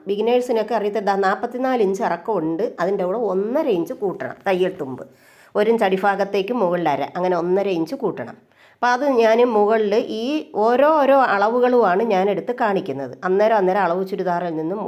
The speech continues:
ഓരോ അളവെടുത്തും, ഉം, പിന്നെ നമ്മൾ ബുക്കിനകത്ത്, ഉം, പേന വെച്ച് എഴുതി എടുക്ക-, അളവെടുക്കാം. ആണ്ടെ. അതിന് ശേഷം മേളിൽ നല്ല ഒരു ഏറ്റക്കുറച്ചിലുണ്ട്, അതിന് ഞാനൊന്ന് വരച്ചിട്ടുണ്ട്. അവിടുന്ന് വേണം നമ്മൾ ദാ നാൽപത്തിയഞ്ചര ഇഞ്ച് ഇറക്കം എടുക്കുവാണ്.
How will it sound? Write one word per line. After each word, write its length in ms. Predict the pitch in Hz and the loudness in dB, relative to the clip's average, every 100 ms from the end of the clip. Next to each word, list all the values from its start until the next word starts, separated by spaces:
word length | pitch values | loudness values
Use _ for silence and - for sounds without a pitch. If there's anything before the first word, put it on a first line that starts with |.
| 160 | -4
ഓരോ 240 | 170 185 214 | -4 -2 0
അളവെടുത്തും, 520 | 170 156 156 151 - 233 - - - - - - | 0 -2 -6 -8 -8 -10 -12 -20 -20 -20 -16 -4
ഉം, 140 | 185 175 | -2 0
പിന്നെ 160 | 190 185 | 0 0
നമ്മൾ 160 | 190 202 214 190 170 190 | 2 2 0 0 -4 -4
ബുക്കിനകത്ത്, 480 | 190 214 196 196 240 - | -2 0 2 2 0 0
ഉം, 180 | 127 190 190 | -4 -4 -4
പേന 200 | 208 208 214 | 0 2 2
വെച്ച് 160 | 208 226 | 0 2
എഴുതി 200 | 190 196 214 | 2 2 0
എടുക്ക-, 220 | 180 190 | 0 0
അളവെടുക്കാം. 500 | 190 190 180 208 240 - - | 0 0 -2 -2 -4 -4 -6
ആണ്ടെ. 160 | 180 160 - - _ - | -6 -6 -12 -20 _ -4
അതിന് 180 | 220 220 | -2 0
ശേഷം 180 | 196 214 196 | 0 2 2
മേളിൽ 340 | 196 208 240 214 | 2 2 2 2
നല്ല 220 | 185 190 196 | 0 0 0
ഒരു 140 | 190 208 202 - - | 0 -2 -6 -10 -6
ഏറ്റക്കുറച്ചിലുണ്ട്, 680 | 208 220 220 214 214 139 135 - 208 | -2 -2 0 -2 -2 -4 -6 -8 -6
അതിന് 200 | 208 220 190 | -2 0 0
ഞാനൊന്ന് 400 | 185 185 180 202 | 2 2 0 0
വരച്ചിട്ടുണ്ട്. 600 | 160 151 180 180 147 160 226 175 | -2 -2 -8 -8 -8 -6 -4 -4
അവിടുന്ന് 400 | 170 185 214 196 | -2 -4 -2 -2
വേണം 280 | 156 156 214 - - _ _ _ - | -2 -4 -6 -8 -20 _ _ _ -6
നമ്മൾ 180 | 160 165 180 170 | -2 -2 -2 -2
ദാ 80 | 156 - 185 | -4 -6 -2
നാൽപത്തിയഞ്ചര 960 | 170 170 190 202 202 196 208 214 208 185 156 | -2 -2 -6 0 2 4 2 0 -2 0 -2
ഇഞ്ച് 260 | 156 160 170 - 156 | -4 -4 -8 -6 -6
ഇറക്കം 360 | 156 160 208 156 | -6 -6 -6 -6
എടുക്കുവാണ്. 440 | 147 - 120 - | -8 -12 -14 -16